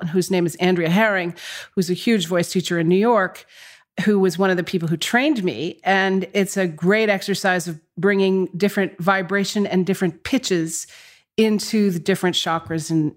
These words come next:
in the body. So the lower pitches are in the, in the root chakra, and then, you know, the navel, you're sl-,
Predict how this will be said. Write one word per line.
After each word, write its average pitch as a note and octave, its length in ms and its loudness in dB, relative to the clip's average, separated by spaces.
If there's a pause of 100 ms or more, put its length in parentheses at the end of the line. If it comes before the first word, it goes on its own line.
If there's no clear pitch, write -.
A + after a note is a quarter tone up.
in E3+ 180 4
the D#3 60 0
body. D3+ 400 0
So D3 300 -4
the D3 160 -4
lower F#3+ 520 2
pitches F3 520 -4
are E3 160 -4
in E3 160 0
the, D#3 180 -2 (220)
in F3 140 4
the D#3 80 0
root F3 320 0
chakra, D3+ 760 -4 (140)
and E3+ 200 2
then, D#3+ 280 2 (320)
you E3+ 100 4
know, D#3 140 2
the D#3 100 0
navel, E3+ 500 2
you're D#3 200 0
sl-, - 180 -6